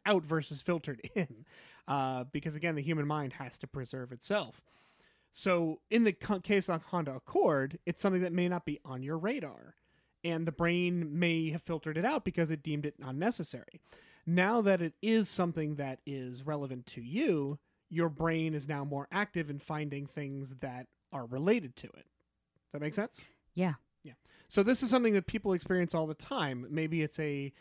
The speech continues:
Speaker 1: a television show that you've never watched. Maybe it's a car that you just purchased. Uh, maybe it's a particular product that you never paid attention to in the past, and now suddenly it's, quote,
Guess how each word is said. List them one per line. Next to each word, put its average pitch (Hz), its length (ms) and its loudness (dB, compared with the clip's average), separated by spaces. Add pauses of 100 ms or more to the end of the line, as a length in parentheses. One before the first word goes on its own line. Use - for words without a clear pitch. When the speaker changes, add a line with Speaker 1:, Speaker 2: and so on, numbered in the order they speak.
(220)
Speaker 1:
a - 80 -2
television 170 540 4
show 151 180 2
that 135 180 -2
you've 135 120 -4
never 123 180 -4
watched. 160 320 0
Maybe 123 140 -4
it's - 80 -8
a - 60 -4
car 226 500 4
that 131 160 -6
you 131 80 -2
just - 240 -12
purchased. - 520 -10 (440)
Uh, 127 280 -6
maybe 165 420 2
it's - 520 -4
a 143 340 -4
particular 165 380 0
product 190 720 2
that 147 140 0
you 165 200 2
never 196 340 6
paid 202 220 2
attention 185 460 -2
to 170 180 -2
in 175 80 0
the 165 80 -2
past, - 640 -8 (340)
and 175 100 4
now 170 220 4
suddenly 160 600 0
it's, 151 160 -2
quote, 170 380 2